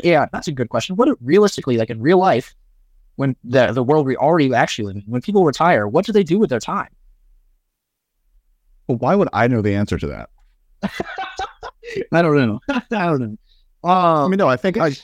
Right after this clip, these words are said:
Speaker 2: no, I do think for a lot of them, it's, it's they spend
Speaker 1: Spending time with
Speaker 2: in their
Speaker 1: family.
Speaker 2: community in their nursing home. They
Speaker 1: Traveling.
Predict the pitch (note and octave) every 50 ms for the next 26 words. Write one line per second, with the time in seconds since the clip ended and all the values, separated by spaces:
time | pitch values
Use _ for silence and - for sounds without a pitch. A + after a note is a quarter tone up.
0 | _ _ _ E3 F3 F3 C#3+ C3+ E3+ F3 D3+ F3+ D3 - E3 D3 B2+ G#2 G#2 G#2
1 | A2 C3+ C#3 B2+ G2+ F2+ F2 - - - - _ _ _ _ _ _ _ _ _
2 | _ - _ _ _ _ _ _ _ _ _ - F#2+ G2 F#2 - - - - F#2+
3 | F#2+ G2 G2 G2 G2+ G2+ G2+ G2 F#2+ - _ _ _ _ - _ _ - - -
4 | - _ _ _ - A2+ C#3+ D#3 D#3 D#3+ - E3 D3+ D#3 D3 B2 B2+ B2+ B2+ C3
5 | B2+ - C3 C3 B2+ C#3 C#3+ C#3 C3+ C#3 D3 C#3+ C#3 D3 D3 D3 D#3 D#3 C#3+ -
6 | B2+ G#2+ A2+ G#2 F#2+ F2+ E2 D#2+ E2 E2+ F#2+ G2 G#2 A2 A2 A2 A2 G#2+ G#2+ A2+
7 | A2 _ _ D3 C#3 C#3+ D3 C#3+ D3 D3 D3 D3 D3 C#3+ C#3 C#3+ C#3+